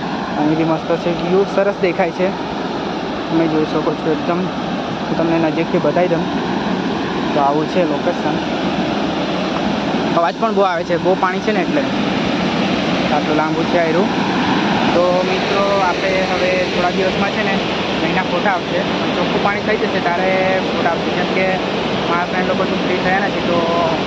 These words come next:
અમે થોડા દિવસમાં આવીશું. ચોખ્ખું પાણી થઈ જશે, એકદમ મસ્ત થઈ જશે ને તમે ફોટોશૂટ કરવા આવીશું.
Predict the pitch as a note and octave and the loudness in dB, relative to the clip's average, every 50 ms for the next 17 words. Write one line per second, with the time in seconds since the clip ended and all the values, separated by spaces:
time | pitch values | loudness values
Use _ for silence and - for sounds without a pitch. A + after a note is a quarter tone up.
0 | - F3 E3 - - - - - - - - E3+ E3+ F3+ F3+ F3+ F3+ F3+ F3+ F3+ | -2 -2 -2 -2 -2 -2 -2 -2 -2 -2 -2 0 0 0 0 2 2 2 2 2
1 | F3 F3 F3 F3 F3 F3 F3 F3 F3+ F3+ - - F#3 F3 E3+ F#3 G#3 G#3 - - | 0 0 0 0 0 0 0 0 0 -2 0 0 0 0 0 0 -2 -2 -2 -2
2 | - - - - - - - - - - - F#3+ F#3 F#3+ - - - - - - | -2 -2 -2 -2 -2 -2 -2 -2 -2 -2 -2 -2 0 0 0 0 0 0 0 0
3 | F#3 F3+ - - G3+ G3+ G#3 G#3 G3+ G#3+ - - - F#3+ F3+ F3 F3+ F3+ F#3+ F#3+ | 0 0 0 0 0 0 0 0 0 0 0 0 0 0 0 0 0 0 0 0
4 | - G3+ G3 - G3+ G#3 A3 G3 - - F3+ F3+ F3+ E3+ E3+ E3+ E3 E3+ E3+ E3+ | 0 0 0 0 0 2 2 0 0 0 0 0 0 0 0 0 0 0 0 0
5 | F3 F3 E3+ E3+ E3+ E3+ E3+ E3+ F3 F3+ F3 F3+ - F3+ F#3 - - - - - | 0 0 0 0 0 0 0 2 2 2 0 0 0 -2 -2 -2 -2 -2 -2 -2
6 | - | -2